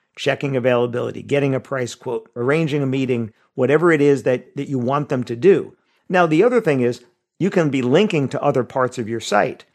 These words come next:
If you'd like to see your photos in our gallery, check our availability, whatever. Now, photos in our gallery, those words can link over to the gallery page. So text is the easiest thing to do on a website. If any of you who are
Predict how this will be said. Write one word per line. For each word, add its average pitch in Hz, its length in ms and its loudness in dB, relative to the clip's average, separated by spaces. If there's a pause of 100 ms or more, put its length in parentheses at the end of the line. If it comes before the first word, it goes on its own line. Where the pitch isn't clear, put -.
(180)
If 113 140 -4
you'd 120 160 -8
like 131 200 0
to 139 80 -8
see 147 160 -6
your 143 120 0
photos 139 400 0
in 143 100 0
our 143 140 2
gallery, 143 640 0 (300)
check 139 260 -2
our 139 120 2
availability, 120 420 -2
whatever. 110 500 -6
Now, 101 160 -14
photos 113 340 -6
in 131 120 -2
our 143 100 2
gallery, 175 460 2
those 123 260 0
words 131 320 0
can 117 180 -6
link 120 260 -2
over 113 280 -4
to 92 340 -8 (200)
the - 80 -12
gallery 98 420 -4
page. - 400 -20 (260)
So 131 160 -8
text - 500 -4
is 139 140 -4
the 135 240 -8
easiest 170 440 -4
thing 139 200 -6
to 131 100 -6
do 131 140 -4
on 120 120 -2
a 113 40 -2
website. - 540 -6 (340)
If 120 260 -6
any 170 260 0
of 170 120 2
you 151 200 0
who 127 120 -4
are 117 240 -2